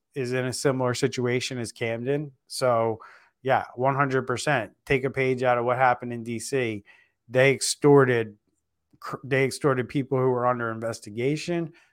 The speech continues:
They extorted police officers who were, you know, quote unquote undercover. Um, they, they actually went and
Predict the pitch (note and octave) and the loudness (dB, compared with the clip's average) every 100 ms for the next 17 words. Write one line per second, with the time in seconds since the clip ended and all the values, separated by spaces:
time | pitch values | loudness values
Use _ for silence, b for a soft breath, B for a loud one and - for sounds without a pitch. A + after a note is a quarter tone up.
0 | _ - C3 B2 - - C#3+ B2 A#2 A2 | _ -4 -4 -4 -8 -6 -2 0 -2 -4
1 | G2+ - C3 C3+ - D#3+ D#3 D#3 - E3 | -8 -2 0 2 6 6 6 2 -2 0
2 | D3 - C3+ A2+ A2+ A2 G#2+ - _ D3+ | 0 -2 -4 -2 -2 -4 -6 -12 _ -14
3 | B2+ A2+ G#2 G#2 - - C3 A#2+ A2+ - | -8 -6 -6 -10 -2 2 4 2 0 -2
4 | A#2 A2 A2 G2+ - C#3 C#3 E3+ E3+ B | -2 -2 -6 -8 -2 2 6 6 6 B
5 | B B B B A#2+ A#2 A2+ A2 G#2+ G2+ | B B B B -2 2 2 0 -4 -8
6 | A2+ C#3 C#3+ C3 - C3+ - _ C3 B2 | 0 4 2 0 -12 -16 -16 _ 2 4
7 | C3+ C#3 - D3 C3+ B2 C3 D3 - C3 | 8 6 4 0 0 2 2 2 -2 -6
8 | B2+ A#2 | -6 -8